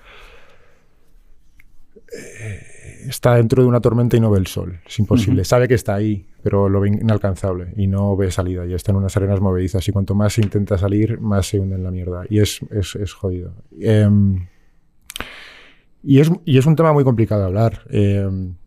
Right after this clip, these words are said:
Speaker 1: bueno, ya compartí una historia personal. Yo hace unos años, eh,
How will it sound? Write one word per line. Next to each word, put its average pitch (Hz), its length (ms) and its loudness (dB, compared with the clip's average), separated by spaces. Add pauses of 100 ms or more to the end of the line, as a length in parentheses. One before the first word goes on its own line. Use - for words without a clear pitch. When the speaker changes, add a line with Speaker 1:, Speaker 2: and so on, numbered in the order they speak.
(140)
Speaker 1:
bueno, 98 220 0
ya 95 220 -4
compartí 104 400 -2
una 101 120 -2
historia 101 260 -4
personal. 107 440 -2
Yo 110 320 2
hace 110 400 2
unos 107 340 2
años, 113 520 0
eh, 101 800 2